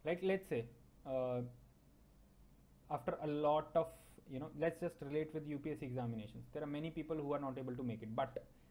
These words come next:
they're able to make it in their next attempt or even in fifth attempt. How, you know, how do they do it? It's a big question, right? People have special sessions on that, that how to motivate yourself. Why? Because those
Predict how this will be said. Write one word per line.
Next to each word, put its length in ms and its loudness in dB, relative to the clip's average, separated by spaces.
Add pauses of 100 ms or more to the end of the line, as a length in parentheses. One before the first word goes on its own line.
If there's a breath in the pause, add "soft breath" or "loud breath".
they're 160 2
able 180 0
to 100 -4
make 240 -4
it 200 -6
in 240 -6 (120)
their 120 6
next 280 -2
attempt 320 -4 (260)
or 160 0
even 220 0
in 240 0 (100)
fifth 240 -2
attempt. 400 0
How, 240 2 (640 loud breath)
you 80 -2
know, 160 0 (680)
how 220 2
do 140 2
they 100 4
do 220 2
it? 120 2 (240)
It's 120 -8
a 40 -2
big 200 -2
question, 320 -2
right? 260 -2 (440 loud breath)
People 240 0
have 180 0
special 300 -2 (200)
sessions 320 0
on 140 2
that, 220 -2 (320)
that 160 -4
how 140 4
to 100 2
motivate 400 0
yourself. 260 -4 (960)
Why? 300 6 (500)
Because 300 2
those 180 4